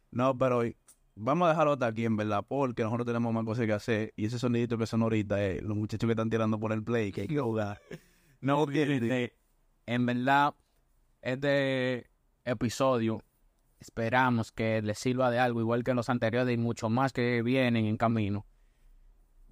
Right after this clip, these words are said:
Speaker 2: Ya no estamos tratando de organizar, ya estamos a un paso más largo de la organización. Ya sí venimos,
Speaker 1: Inversión en este negocio.
Speaker 2: ya sí venimos con los capítulos semanales.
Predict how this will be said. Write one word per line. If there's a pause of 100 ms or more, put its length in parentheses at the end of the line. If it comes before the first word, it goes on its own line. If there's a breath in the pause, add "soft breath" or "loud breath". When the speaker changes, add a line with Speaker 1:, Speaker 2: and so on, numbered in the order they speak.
(160)
Speaker 2:
Ya
no
estamos
tratando
de
organizar,
ya
estamos
a
un
paso
más (240)
largo
de
la
organización.
Ya
sí
venimos,
Speaker 1:
Inversión
en
este
negocio.
Speaker 2:
ya
sí
venimos
con
los
capítulos
semanales.